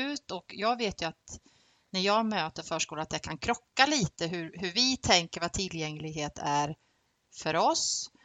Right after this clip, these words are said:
vad, hur tillgängligheten är för de här barnen som behöver de här extra anpassningarna eller särskilt stöd. Har det varit något motstånd mot det?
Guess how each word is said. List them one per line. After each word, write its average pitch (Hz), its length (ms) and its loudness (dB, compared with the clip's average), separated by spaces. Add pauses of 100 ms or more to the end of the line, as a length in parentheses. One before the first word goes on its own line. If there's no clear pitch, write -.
(200)
vad, 180 120 0
hur 175 140 -2
tillgängligheten 156 800 -2
är 151 100 -2
för 160 160 -10
de 156 80 -10
här 147 100 -6
barnen 147 340 -8
som 156 160 -2
behöver 165 440 -2
de 262 120 0
här 180 120 2
extra 160 280 0
anpassningarna 151 400 -6
eller 147 80 -6
särskilt - 340 -6
stöd. - 380 -10
Har 190 200 2 (460)
det 175 100 -8
varit 185 240 0
något 170 140 -8
motstånd 233 680 2
mot - 80 -18
det? - 220 -14